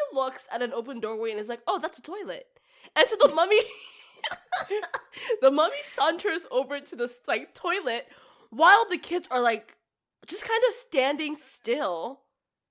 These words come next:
like, waiting for the mummy to be done in the bathroom. <laughs> And then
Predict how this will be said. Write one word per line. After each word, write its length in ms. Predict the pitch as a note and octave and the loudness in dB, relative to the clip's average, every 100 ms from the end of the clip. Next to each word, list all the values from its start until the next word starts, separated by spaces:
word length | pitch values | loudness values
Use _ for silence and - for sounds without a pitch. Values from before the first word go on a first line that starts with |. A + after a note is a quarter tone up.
| _ _ _ _ _ _ _ _ - | _ _ _ _ _ _ _ _ 4
like, 460 | C#4 B3+ B3 - - _ _ _ _ | 6 6 2 -6 -20 _ _ _ _
waiting 480 | A3 E4+ F#4+ G#4 G#4 | -2 2 4 4 2
for 100 | - | -4
the 120 | C4+ D4 | -4 -2
mummy 340 | D4 C#4+ F#4 | 0 2 0
to 140 | - - | -2 -4
be 140 | D#4 | -4
done 380 | G#3 B3 A#3 D4+ | -2 0 2 2
in 140 | G4 | 0
the 120 | C4 | -2
bathroom. 640 | A#3 F3+ G3+ G3 - B4 F4+ G#4 C#5 C5 | -4 -4 2 2 2 -4 -6 0 0 0
<laughs> 100 | D5+ - - - - - | -4 -16 -20 -20 -6 2
And 180 | F4+ | 4
then 100 | G4+ | 4